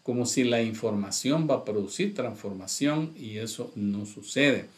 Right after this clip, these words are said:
Nos hace falta practicar. Significa practicar durante toda la vida.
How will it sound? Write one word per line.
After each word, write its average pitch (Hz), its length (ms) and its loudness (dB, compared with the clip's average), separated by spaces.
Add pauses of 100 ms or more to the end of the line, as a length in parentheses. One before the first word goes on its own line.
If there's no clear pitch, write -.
(260)
Nos 113 160 0
hace 127 240 0
falta 120 500 0
practicar. 104 800 -2
Significa 170 680 2
practicar 151 600 2
durante 123 440 2
toda 208 360 6
la 151 80 6
vida. 226 360 4